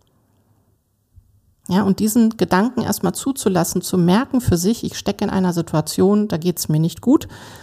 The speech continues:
Ich kann die Situation aber verändern. Ja, es ist im Grunde genommen in Anführungsstrichen eine selbstgewählte Situation auch ein Stück weit. Das heißt, ich habe auch die Wahl und die Selbstwirksamkeit, das dann in dem Moment zu verändern, wenn ich es möchte.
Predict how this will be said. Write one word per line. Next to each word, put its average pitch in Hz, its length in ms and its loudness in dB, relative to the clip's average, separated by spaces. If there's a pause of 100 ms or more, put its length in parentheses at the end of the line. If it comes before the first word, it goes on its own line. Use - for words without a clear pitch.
(260)
Ich - 140 -2
kann 202 200 4
die 190 80 8
Situation 185 640 4
aber 175 160 4
verändern. 175 920 4
Ja, 202 180 2
es - 140 -2
ist - 180 -2
im 190 140 2
Grunde 220 280 4
genommen 208 280 4
in 170 120 2
Anführungsstrichen 190 800 0
eine 175 220 2
selbstgewählte 175 960 0
Situation 156 640 -2
auch - 160 -4
ein 151 140 -4
Stück - 340 -8
weit. 147 240 -4
Das 151 160 -4
heißt, 165 240 0
ich - 160 -4
habe 214 140 -2
auch - 140 -4
die 156 180 -2
Wahl 180 320 0
und 165 160 -2
die 143 80 0
Selbstwirksamkeit, 196 1000 -2
das 151 200 0
dann 180 160 0
in 165 120 0
dem 147 120 -2
Moment 160 380 0
zu 190 100 -4
verändern, 151 560 0
wenn 151 120 -2
ich - 120 -6
es - 140 -2
möchte. - 360 0